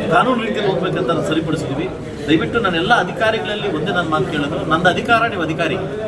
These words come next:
ನಾನು ಅಧಿಕಾರ, ನಂದು ಐದು ವರ್ಷ ಮಾತ್ರ, ನೀವು ಅಧಿಕಾರಿಗಳು, ನೀವು ಯಾವುದೇ ಉಪ್ಪು ನೀರು ಕೂಡ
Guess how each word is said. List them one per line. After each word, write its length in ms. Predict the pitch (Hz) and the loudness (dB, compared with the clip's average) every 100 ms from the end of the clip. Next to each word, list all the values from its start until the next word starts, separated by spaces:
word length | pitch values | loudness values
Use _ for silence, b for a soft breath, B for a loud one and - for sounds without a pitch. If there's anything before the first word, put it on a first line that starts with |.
| 202 | -4
ನಾನು 160 | 190 175 | 0 2
ಅಧಿಕಾರ, 320 | 165 196 214 | 2 2 2
ನಂದು 320 | 165 156 160 | 2 0 0
ಐದು 140 | 160 190 | 0 0
ವರ್ಷ 180 | 185 180 | -2 -2
ಮಾತ್ರ, 240 | 151 135 | -2 -2
ನೀವು 140 | 147 | 0
ಅಧಿಕಾರಿಗಳು, 480 | 156 156 180 165 139 - - 165 147 151 | 0 2 2 4 2 0 -2 -2 0 2
ನೀವು 180 | 196 | 4
ಯಾವುದೇ 600 | - 151 185 226 247 254 254 247 262 - - - | 6 6 4 6 8 8 6 4 0 -6 -4 -2
ಉಪ್ಪು 200 | - 277 | -2 -2
ನೀರು 160 | 240 | -4
ಕೂಡ 120 | 226 | 0